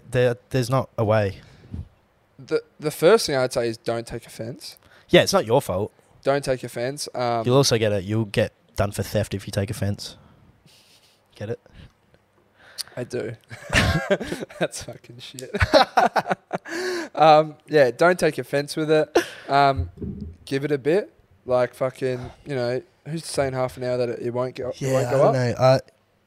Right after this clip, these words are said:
Speaker 1: you know what it'll be? Like, it happens to almost,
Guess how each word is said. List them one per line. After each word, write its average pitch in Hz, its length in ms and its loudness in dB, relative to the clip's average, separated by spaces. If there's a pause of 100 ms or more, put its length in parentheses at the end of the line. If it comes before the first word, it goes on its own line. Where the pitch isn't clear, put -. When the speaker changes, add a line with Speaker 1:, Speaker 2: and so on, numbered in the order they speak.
(100)
Speaker 1:
you 160 120 4
know 202 140 10
what 208 140 10
it'll 139 160 4
be? 104 240 2
Like, 120 340 4 (260)
it 127 180 -2
happens 123 420 -2
to 113 240 2 (180)
almost, 110 460 -4